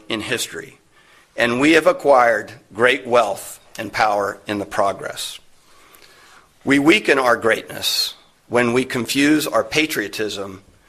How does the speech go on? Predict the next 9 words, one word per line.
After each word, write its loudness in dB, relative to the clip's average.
with -6
tribal 0
rivalries -2
that 0
have -4
sown 2
resentment -2
and -6
hatred -4